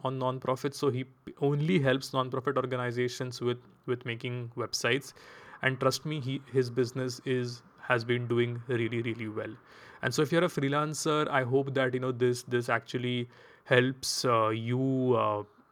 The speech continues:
or motivates you to, to focus and, like, you know, find a narrow niche and become very specialized in that niche and offer, uh, like a, like a high, high quality service for them.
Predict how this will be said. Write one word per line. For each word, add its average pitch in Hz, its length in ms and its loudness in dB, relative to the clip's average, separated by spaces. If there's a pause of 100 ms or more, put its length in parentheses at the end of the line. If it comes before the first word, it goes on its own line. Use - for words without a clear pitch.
(100)
or 135 80 6
motivates 135 640 0
you 135 300 2
to, 135 320 4
to 135 60 0
focus 123 540 2
and, 120 360 0
like, 113 160 0
you 127 60 -6
know, 123 80 -2
find 127 320 2
a 135 40 2
narrow 123 300 4
niche 120 360 -2
and 120 180 -4
become 127 460 0
very 123 160 2
specialized 123 600 -2
in 127 180 -6
that 117 240 2
niche 117 260 -6
and 123 120 -4
offer, 117 400 -2 (720)
uh, 117 160 2
like 113 220 2
a, 120 40 0
like 117 200 0
a 120 60 2
high, 117 340 4
high 120 240 4
quality 120 320 2
service 120 320 -2
for 120 160 -4
them. 107 220 -6